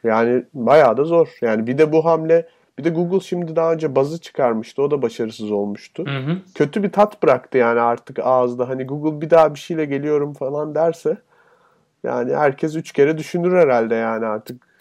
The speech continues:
Speaker 1: kayıt olmadan önce. Yine mi boşa haybeye kayıt oluyoruz falan diye.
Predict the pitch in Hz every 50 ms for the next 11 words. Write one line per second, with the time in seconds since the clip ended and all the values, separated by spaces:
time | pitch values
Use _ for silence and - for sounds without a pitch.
0 | - - - 131 123 120 113 113 123 123 120 120 117 113 113 113 110 110 107 107
1 | 107 110 117 117 117 123 127 139 151 156 156 151 139 131 127 123 - - 135 135
2 | 135 135 - - 131 123 135 131 131 127 127 131 127 127 123 - 131 123 120 113
3 | 120 113 110 110 107 104 104 101 _ - 107 107 113 117 117 104 107 117 -